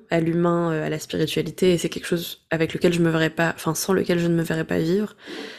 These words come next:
Mais il me challenge parce que, euh, enfin,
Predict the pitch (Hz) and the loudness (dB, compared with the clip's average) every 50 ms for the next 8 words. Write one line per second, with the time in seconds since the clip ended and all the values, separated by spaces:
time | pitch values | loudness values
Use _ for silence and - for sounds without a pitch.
0 | - - - - - _ _ _ _ _ _ _ _ - 170 170 170 170 170 180 | -20 -20 -20 -20 -20 _ _ _ _ _ _ _ _ 4 6 8 8 8 10 10
1 | 190 190 185 180 175 170 165 165 160 - - 170 175 170 170 170 170 - - 156 | 10 8 8 6 4 4 2 2 0 -2 0 0 2 4 4 2 2 2 2 2
2 | 151 156 165 208 226 202 - - - - 156 - - - - 170 165 185 202 202 | 2 2 2 2 2 0 -2 -4 -8 -10 -8 -8 -8 -2 2 4 4 6 6 4
3 | 180 165 - - 82 - - - - - - - - - - - - 82 - - | 4 2 2 0 -2 -4 -6 -8 -10 -14 -16 -18 -18 -14 -10 -8 -6 -6 -6 -8
4 | - | -12